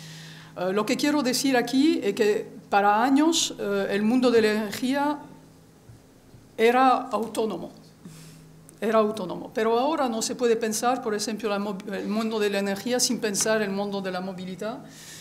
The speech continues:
Y un ejemplo, el ejemplo probablemente más importante es, eh, lo que,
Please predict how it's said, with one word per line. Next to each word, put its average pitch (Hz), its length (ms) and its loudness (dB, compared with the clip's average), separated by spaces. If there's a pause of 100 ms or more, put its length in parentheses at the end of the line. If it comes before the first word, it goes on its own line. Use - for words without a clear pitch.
(220)
Y 208 80 -4
un 220 140 2
ejemplo, 220 920 0
el 180 140 -4
ejemplo 226 400 0
probablemente 220 540 2
más 208 200 -2
importante 254 680 -2 (400)
es, 220 500 2
eh, 180 720 0
lo 190 220 -2
que, 185 720 -4